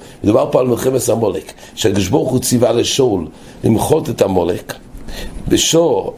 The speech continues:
שאמר לקדוש ברוך הוא לשאול, לך והקיסו את עמלק. אומר, אז, אה, אה, אז שאול אמר, "מה נפש האחת אומרו תורה? הוה עגלא ערופו", צריך כפורה.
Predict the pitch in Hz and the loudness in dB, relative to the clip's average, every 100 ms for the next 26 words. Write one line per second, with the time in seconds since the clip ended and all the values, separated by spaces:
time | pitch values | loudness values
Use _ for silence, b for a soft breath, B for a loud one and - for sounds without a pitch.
0 | - - 139 113 160 143 123 113 98 107 | -8 -2 2 2 2 2 0 -4 -2 0
1 | 147 110 107 - 135 101 - B B - | 0 0 0 2 2 0 -4 B B 0
2 | 156 151 123 117 - - - - 104 - | 2 0 -2 -2 -2 -4 -2 0 0 0
3 | 92 90 90 - - B B B 151 180 | 0 -2 -4 -8 -14 B B B 2 2
4 | 110 82 - - - - B B B 92 | 0 -2 -10 -18 -20 -20 B B B 0
5 | 92 95 76 73 73 76 - 95 71 85 | 0 -2 0 -2 0 -2 0 0 0 -2
6 | - - 76 78 - 151 170 107 127 101 | -4 -4 -2 0 2 2 2 2 2 0
7 | 87 98 135 95 87 85 87 - 90 87 | 0 -2 -2 -2 -4 -2 -2 -2 -2 -2
8 | - 87 80 - B B - 95 82 87 | 0 0 -2 -8 B B 0 0 2 2
9 | 87 95 131 - 92 90 87 87 90 92 | 2 0 0 2 2 2 0 -2 -2 -6
10 | B B - 95 - 92 - 117 107 | B B -4 -4 -2 -2 0 0 2